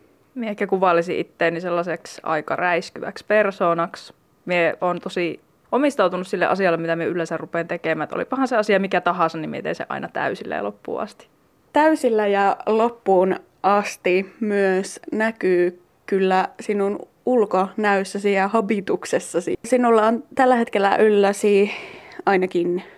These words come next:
Speaker 2: mustia vaatteita, hiuksista löytyy liilaa ja mustaa ja tuosta liilastakin tai violetista eri sävyjä. Ja myös meikit ovat erittäin näyttävät ja suorastaan upeat ja häikäisevätkin.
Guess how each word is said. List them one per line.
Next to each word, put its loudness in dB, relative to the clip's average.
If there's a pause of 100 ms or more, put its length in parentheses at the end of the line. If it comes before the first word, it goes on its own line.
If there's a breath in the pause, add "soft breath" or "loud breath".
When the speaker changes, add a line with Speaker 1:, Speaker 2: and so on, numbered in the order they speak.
(140 loud breath)
Speaker 2:
mustia 0
vaatteita, 2
hiuksista 2
löytyy 0
liilaa 2
ja -4
mustaa -2 (180 loud breath)
ja -2
tuosta -2
liilastakin -2
tai 0
violetista -2
eri 0
sävyjä. 0 (600 loud breath)
Ja 4
myös 2
meikit 0
ovat 0
erittäin -2 (200 loud breath)
näyttävät 0
ja -2 (140)
suorastaan -4
upeat -2
ja 2
häikäisevätkin. 0